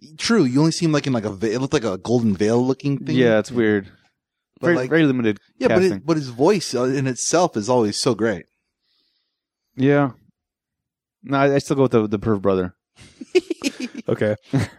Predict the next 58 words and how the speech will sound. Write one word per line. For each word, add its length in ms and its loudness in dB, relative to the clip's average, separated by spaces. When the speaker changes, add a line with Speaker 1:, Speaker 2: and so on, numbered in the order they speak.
Speaker 1:
Now 140 0
it's 80 0
time 140 2
for 80 0
trivia. 400 0
This 160 0
is 80 -4
part 180 2
of 80 2
the 60 -6
show 140 4
where 80 4
I 20 4
give 160 2
out 120 4
little 180 2
bits 220 -2
of 80 -8
facts 320 -2
or 60 0
info 320 0
you 140 0
may 160 0
not 180 0
know 160 0
about 220 0
the 80 -4
movie. 340 -2
Director 340 2
Rupert 360 2
Sanders' 440 4
insistence 540 0
on 140 4
realism 440 2
in 120 -2
scale 400 2
meant 200 0
minimal 360 4
miniature 420 2
model 380 4
work. 340 -6
The 80 -2
huge 240 0
castle 400 2
in 60 0
the 60 2
Enchanted 460 0
Forest, 300 2
for 100 2
example, 380 -2
took 180 -4
six 320 -2
months 240 2
to 60 -10
construct. 580 -2
The 80 -2
gi-, 140 -12
the 200 0